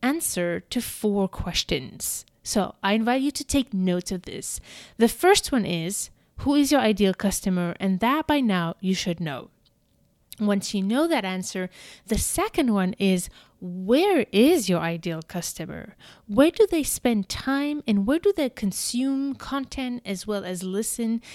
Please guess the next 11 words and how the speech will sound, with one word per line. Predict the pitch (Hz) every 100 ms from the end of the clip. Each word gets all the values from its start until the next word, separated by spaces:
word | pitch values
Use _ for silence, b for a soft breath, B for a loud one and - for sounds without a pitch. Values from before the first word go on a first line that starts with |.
| B
and | 208 190 180
research | 220 240 - 202 196 -
for | - 180
resources | 202 240 - 220 - 185 180 185
related | 190 185 208 240 277
to | - 294
the | 302
problem | - 175 170 180 175
that | 170 -
you | 180 185
solve? | 185 - - - 90 - -